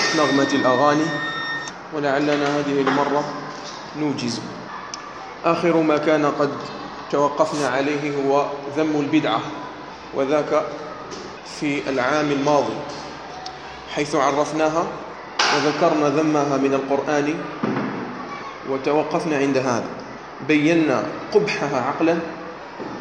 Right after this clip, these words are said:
ونقلا من القرآن الكريم، وتوقفنا عند هذا.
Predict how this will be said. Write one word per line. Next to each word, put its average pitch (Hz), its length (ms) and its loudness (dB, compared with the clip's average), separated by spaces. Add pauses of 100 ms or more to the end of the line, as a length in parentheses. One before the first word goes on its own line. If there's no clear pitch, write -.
(300)
ونقلا 143 1800 2
من 165 240 4
القرآن 147 640 2
الكريم، 165 440 4
وتوقفنا 160 720 0
عند 143 180 2
هذا. 113 300 2